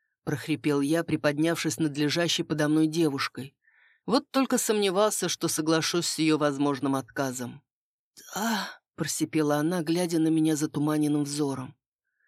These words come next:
Мне бы стоило насторожиться, но возбуждение было слишком сильно. Я хотел её и получил согласие на все мои желания.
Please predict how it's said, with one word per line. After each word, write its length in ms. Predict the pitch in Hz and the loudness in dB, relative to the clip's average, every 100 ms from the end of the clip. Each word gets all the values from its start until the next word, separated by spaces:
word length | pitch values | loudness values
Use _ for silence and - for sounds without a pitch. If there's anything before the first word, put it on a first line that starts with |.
| _ - | _ -2
Мне 320 | 151 175 233 | 2 4 4
бы 120 | 233 | 4
стоило 420 | 233 - 247 226 226 | 0 2 4 6 4
насторожиться, 960 | 220 - 214 220 220 254 - 156 139 - | 2 0 2 2 2 -2 -2 -2 -2 0
но 220 | 160 160 | 0 2
возбуждение 720 | 160 151 160 147 160 180 165 | 2 2 2 2 0 2 2
было 240 | 156 156 147 | 4 4 2
слишком 560 | - 170 156 - 151 | 0 0 -2 0 -2
сильно. 600 | 139 - 147 131 120 - - _ _ _ _ _ _ | 0 -2 -2 -2 -4 -8 -14 _ _ _ _ _ _
Я 180 | 156 147 | -6 -4
хотел 500 | - 147 - 170 156 | -4 -6 -2 2 2
её 200 | 139 147 | 2 2
и 100 | 147 | 2
получил 580 | 147 151 151 - 202 196 | 2 2 2 0 0 0
согласие 720 | - 170 156 160 165 - 160 | 0 0 2 2 2 0 0
на 140 | 147 143 | 0 0
все 340 | - - 170 | -4 0 2
мои 240 | 151 143 | 2 2
желания. 680 | 135 139 135 127 120 127 147 | 0 0 -2 -4 -6 -10 -12